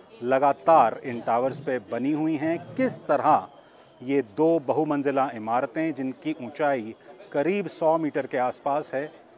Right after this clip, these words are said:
किस तरह ये इमारतें ताश के पत्तों की तरह नीचे गिरती हैं,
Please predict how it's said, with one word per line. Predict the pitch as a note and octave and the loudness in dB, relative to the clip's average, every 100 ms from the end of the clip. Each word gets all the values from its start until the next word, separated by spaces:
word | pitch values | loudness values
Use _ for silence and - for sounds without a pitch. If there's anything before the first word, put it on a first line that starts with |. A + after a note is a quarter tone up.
| - - - _ | -20 -20 -20 _
किस | G3+ - - | -4 -4 0
तरह | D#3+ C3+ D3+ C3 | 0 4 2 2
ये | B2+ C3 C3+ C#3 | -2 -2 -2 -4
इमारतें | A#2 B2 C3+ D3 C#3 D3+ - - - - - - | 0 0 0 -2 -4 -4 -10 -20 -20 -20 -20 -4
ताश | D3 C#3+ | 2 2
के | - | 2
पत्तों | D3+ C3+ - | -2 -2 -4
की | B2+ C3 | -6 -4
तरह | B2+ A#2+ A#2+ A#2+ - - E3+ - - - - - | -2 0 0 -2 -14 -20 -18 -16 -18 -20 -20 -8
नीचे | A#2 D3 E3+ D#3 | -2 -2 0 0
गिरती | D3+ C3 D3 | -2 -2 -4
हैं, | B2 B2+ C3+ | -2 -4 -6